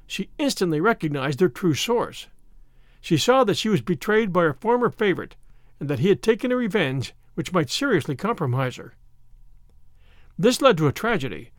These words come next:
of which the facts were long obscure. They were carefully recorded, however, by the Queen's household chaplain, Father Lebel, and there's also a narrative written by one Marco Antonio Conti, which confirms the story.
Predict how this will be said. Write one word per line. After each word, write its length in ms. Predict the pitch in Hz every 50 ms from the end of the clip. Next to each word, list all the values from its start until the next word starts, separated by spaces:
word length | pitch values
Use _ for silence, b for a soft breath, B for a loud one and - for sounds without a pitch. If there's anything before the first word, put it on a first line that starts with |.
| - - - -
of 120 | 160 139
which 180 | 147 175 - -
the 80 | -
facts 360 | 123 - 185 196 208 - - -
were 100 | 156 131
long 340 | 117 104 131 156 190 220
obscure. 680 | 247 208 143 - - - 214 190 151 127 95 104 123 - _ - _ - - _ _ - - - - _ _ _ - _ _ _ _ -
They 100 | 180 160
were 100 | 147 127
carefully 440 | - - 240 277 262 - 254 262
recorded, 440 | 254 214 170 - - 240 233 208 170
however, 400 | 123 131 147 147 135 - 127 147
by 120 | 139 151 156
the 100 | 143 -
Queen's 420 | - - 233 247 254 247 214 -
household 480 | - 208 233 208 - - 226 202 165 -
chaplain, 460 | - 196 196 175 - 131 117 104 - - _ _ _ _ -
Father 280 | - 147 147 139 196
Lebel, 580 | 214 220 214 170 185 196 165 117 87 73 71 - - - - - - b b b b b b b b b
and 80 | 175 175
there's 160 | 165 - -
also 400 | - 269 240 254 240 - 196 165
a 40 | 151
narrative 520 | 147 190 240 247 208 - - 165 135 127
written 240 | 165 160 - 175 147
by 160 | 135 170 156
one 240 | 156 175 175 151 135
Marco 520 | 139 160 190 220 220 220 240 233 226 247
Antonio 540 | 196 139 120 - - 220 233 226 220 208 190
Conti, 500 | - - 196 185 151 - 151 113 - - - b b b b b b b b
which 160 | - 170 -
confirms 480 | - 180 143 - - 240 240 208 147 110
the 80 | 143 131
story. 580 | - - 202 202 185 131 90 82 80 - -